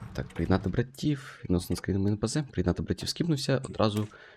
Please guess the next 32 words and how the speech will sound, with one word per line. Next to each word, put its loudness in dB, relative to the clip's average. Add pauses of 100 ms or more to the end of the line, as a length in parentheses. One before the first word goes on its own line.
(140)
чистки 0
в -2
Полтаві, 4
і 2
Полтава 4
і 8
Миргород 4
ставлять, 2
стануть 0 (180)
національними. 2 (500)
Ви 2
вдвох. 0 (500)
Це 2
плюс, 4
більше 2
мільйона. 6 (640)
Додатково 6
осередніх. 2
У -20 (600)
мене 6
зараз 2
осередній 6
один 4
і 6
сім. 6 (720)
І 4
отримуємо 6
ще 0
мільйон 6
додатково, 2
це -6
прекрасно. -12